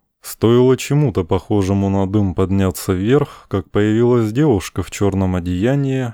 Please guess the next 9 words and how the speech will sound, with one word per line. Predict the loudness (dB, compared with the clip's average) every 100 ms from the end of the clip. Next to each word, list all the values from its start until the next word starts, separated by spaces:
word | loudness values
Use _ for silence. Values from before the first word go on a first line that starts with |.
| -6
и | -4
безумным | -2 -2 -2 -2 0 -2
взглядом. | -2 -2 0 0 0 -4 -8 _ _ _ _ -4
Прямо | 0 0 -2
передо | -2 -2 -2
мной | -2 0 0 -2 -4
были | -4 0 0 0
когти | -2 -6 -4 -4
дракона, | 0 0 2 0 0 -2 -10